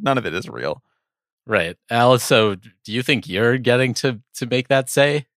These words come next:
Speaker 2: Like, I mean, you might think you are, but there's just, just some guy moving numbers around
Speaker 1: Oh,
Speaker 2: for
Speaker 1: I
Speaker 2: your
Speaker 1: thought that you were
Speaker 2: account
Speaker 1: gonna
Speaker 2: and
Speaker 1: ask me
Speaker 2: ten thou-, tens of thousands of other people. Ask me what?
Speaker 1: Sure, sure, yeah. I thought that you were gonna ask me,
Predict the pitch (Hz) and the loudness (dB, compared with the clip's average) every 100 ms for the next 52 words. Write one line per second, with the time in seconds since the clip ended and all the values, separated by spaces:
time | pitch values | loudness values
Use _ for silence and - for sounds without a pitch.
0 | _ _ _ _ 107 104 127 123 120 147 | _ _ _ _ -6 -6 -4 -2 -2 0
1 | 185 113 - 170 - 90 82 82 104 127 | 2 0 0 -2 -2 -4 -4 -4 0 2
2 | 123 98 - 104 - 101 90 90 87 90 | 2 -2 -4 -4 -2 -2 0 0 0 -2
3 | 98 90 85 87 85 82 80 78 76 - | -4 -2 -4 -4 -4 -8 -8 -10 -12 -16
4 | - _ _ _ _ _ _ _ 131 113 | -18 _ _ _ _ _ _ _ 4 6
5 | 131 95 95 120 123 90 117 110 107 90 | 4 2 2 0 0 0 0 0 0 -2
6 | 113 104 - 95 90 87 87 - - 95 | -4 -6 -4 -4 -2 -2 -2 -4 -4 -2
7 | 95 90 87 85 82 80 76 78 85 _ | -2 -2 -4 -4 -6 -10 -12 -14 -18 _
8 | - _ _ 110 95 101 87 - 180 107 | -20 _ _ -2 -2 -2 -4 0 2 2
9 | 101 _ - 117 85 87 - 135 190 196 | -2 _ -4 -4 -4 -6 -4 0 0 0
10 | 156 156 139 123 113 113 - 113 98 | 2 2 2 2 0 -2 -4 -6 -6